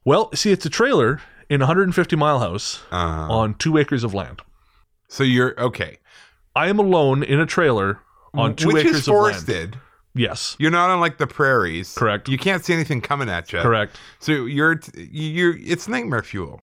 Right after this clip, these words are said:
Speaker 1: One hundred percent.
Speaker 2: You were basically setting yourself up in a plot of a B-grade horror movie.
Speaker 1: At the slightest noise, I will surf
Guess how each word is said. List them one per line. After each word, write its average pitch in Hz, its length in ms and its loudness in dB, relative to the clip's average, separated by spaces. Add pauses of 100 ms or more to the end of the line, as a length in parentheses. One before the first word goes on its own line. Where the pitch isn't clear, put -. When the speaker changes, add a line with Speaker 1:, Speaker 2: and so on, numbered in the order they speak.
(200)
Speaker 1:
One 127 200 0
hundred 127 200 0
percent. 98 320 -4
Speaker 2:
You 208 140 0
were 208 100 4
basically 160 600 -2
setting 120 320 -2
yourself 113 360 -2
up 101 160 -2
in 101 80 -6
a 95 40 -8
plot 95 380 -2
of 92 320 -6
a 98 80 -6
B-grade 90 400 -4
horror 82 180 -4
movie. 78 300 -12
Speaker 1:
At 139 200 0
the 135 140 4
slightest 180 560 2
noise, 156 600 2 (360)
I 139 160 2
will 135 200 2
surf - 640 0